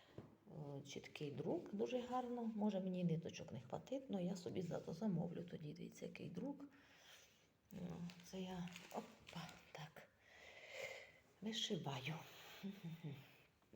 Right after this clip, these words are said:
Це тут теж уже тут почала. Ну, це я собі вже на, потім вже на осінь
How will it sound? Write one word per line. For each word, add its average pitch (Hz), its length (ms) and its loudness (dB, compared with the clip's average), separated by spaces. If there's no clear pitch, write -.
Це 175 120 2
тут 156 260 -4
теж - 240 -2
уже 190 140 2
тут - 260 -4
почала. 247 520 0
Ну, 220 360 0
це 196 220 2
я 190 140 2
собі 170 340 2
вже 175 520 4
на, 170 500 0
потім 165 460 -2
вже 160 220 -2
на 156 140 4
осінь 160 520 0